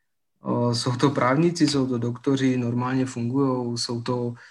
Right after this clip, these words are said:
mám klienta, který píše otázky do A Z kvizu pro Českou televizi. Eh, jo, že to, to portfolio, mám lidi, kteří pracují v I B M, často informatici, učitele,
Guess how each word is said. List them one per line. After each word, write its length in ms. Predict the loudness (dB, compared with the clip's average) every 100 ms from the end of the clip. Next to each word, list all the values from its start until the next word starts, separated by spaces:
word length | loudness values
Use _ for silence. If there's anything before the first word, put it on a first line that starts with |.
| -20 _
mám 140 | -4 -2
klienta, 280 | 0 0
který 280 | 0 0 0
píše 280 | -2 -4 -4
otázky 360 | -4 -6 -6 -6
do 140 | -4
A 60 | -2
Z 180 | -4
kvizu 280 | -4 -8 -6
pro 140 | -6 -8
Českou 340 | -10 -14 -10
televizi. 640 | -6 -4 -6 -6 -6 -8 -12 _ _ _
Eh, 440 | -8 -6 -4 -6 -12 _
jo, 280 | -2 0 2
že 100 | 0
to, 200 | -2 -10
to 120 | -8
portfolio, 580 | -6 -6 -2 0 2 0 -4
mám 300 | -4 -4 -6 -4
lidi, 280 | -4 -4 -6
kteří 240 | -4 -2
pracují 360 | -4 -4 -4 -4
v 40 |
I 120 | -4
B 200 | -2 0
M, 280 | 0 -2 -6 -12 _
často 320 | -8 -6 -2 -2
informatici, 800 | -2 0 0 0 -2 -4 -2
učitele, 560 | -2 -2 -2 -2 -2